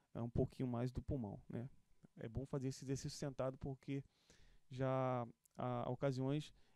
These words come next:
em que pode haver um, uma hiperventilação e a gente ficar até tonto. Controle da respiração, muito importante isso, porque não basta apenas ter uma, uma boa quantidade de ar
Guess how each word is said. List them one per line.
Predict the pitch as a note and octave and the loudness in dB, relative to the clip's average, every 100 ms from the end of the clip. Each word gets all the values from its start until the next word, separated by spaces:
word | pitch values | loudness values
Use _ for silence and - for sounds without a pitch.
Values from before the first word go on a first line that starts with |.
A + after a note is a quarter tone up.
| - | -8
em | C#3 | -6
que | - | -2
pode | - D3 C#3 | 4 4 6
haver | C3 C3+ C3+ | 4 4 4
um, | C3 C3 B2+ | 2 0 -6
uma | C#3 B2+ | -6 0
hiperventilação | C3 D3 D3 C#3 C3+ B2+ - C3+ C3+ | 0 4 4 4 2 0 0 0 2
e | |
a | C3+ | 2
gente | A#2+ - | 0 -6
ficar | C3 A#2 | -6 -4
até | A#2 B2 | -2 -4
tonto. | - G#2 F#2+ - - _ - - - - | -4 -6 -8 -10 -20 _ -20 -20 -20 -10
Controle | - E3+ F#3 F#3+ | -2 0 4 6
da | F3+ | 8
respiração, | F3+ - F3+ E3+ F3 F#3+ G3 - | 6 6 4 4 2 0 -2 -6
muito | C#3+ C#3+ | -4 -2
importante | D#3+ D3+ D3 D3 - | 4 4 4 0 0
isso, | E3 | -2
porque | - - C#3+ C3+ - | -2 -2 0 2 0
não | D#3 G#3 | -2 -2
basta | E3+ C#3 E3 - | 0 2 2 0
apenas | C3+ - D3+ C#3+ | -2 0 2 2
ter | - C#3 - _ - - - | 2 2 2 _ -20 -20 -2
uma, | C3+ B2+ - | 2 2 0
uma | C3+ B2 | 0 0
boa | B2 D#3+ F3 | 6 6 6
quantidade | - E3+ - C#3+ A#2+ C#3 C#3 | 4 2 2 2 6 6 4
de | B2+ B2+ B2 | 4 4 6
ar | C#3 B2+ | 6 4